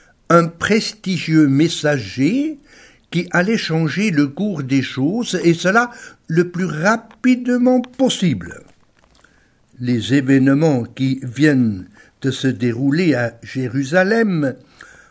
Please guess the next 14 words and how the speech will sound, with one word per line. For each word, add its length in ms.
ont 240
été 380
si 320
terribles. 1040
Ils 320
laissent 760
une 260
telle 400
impression 1080
de 240
fin 600
et 160
d'échec 640
définitif. 1080